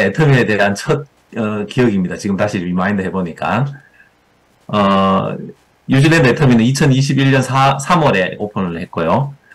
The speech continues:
그 다음 달인, 어, 사월에 저는 이제 애터미를 가입하게 됐습니다. 어, 첫 만난 제품이 치약인데 그 치약을, 어, 손에 들고, 어, 그동안 A사의 치약을, A사의 G 치약을 거의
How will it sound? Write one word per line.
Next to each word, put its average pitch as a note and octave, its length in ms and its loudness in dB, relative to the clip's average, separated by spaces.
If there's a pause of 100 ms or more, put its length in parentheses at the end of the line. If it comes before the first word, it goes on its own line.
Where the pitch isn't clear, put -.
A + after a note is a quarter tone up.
그 - 140 0
다음 C#3 520 4 (220)
달인, F2+ 420 0 (200)
어, F2+ 100 -4
사월에 G#2+ 540 2
저는 F2+ 340 -2
이제 E2 200 -6
애터미를 F2 500 0
가입하게 F2 400 -2
됐습니다. D#2+ 540 -6 (760)
어, F2+ 160 2
첫 D#3 320 2
만난 C3 640 4 (260)
제품이 G#2 380 2
치약인데 F2+ 720 -2 (460)
그 A2+ 180 0
치약을, C3+ 800 2 (140)
어, F2+ 340 -2 (320)
손에 A2+ 340 -2
들고, F#2+ 560 0 (460)
어, E2+ 280 -4
그동안 A#2 440 2
A사의 B2 480 2
치약을, F#2+ 600 -2 (120)
A사의 A#2 480 0
G B2+ 260 -2
치약을 F#2 520 -2
거의 G#2+ 180 -2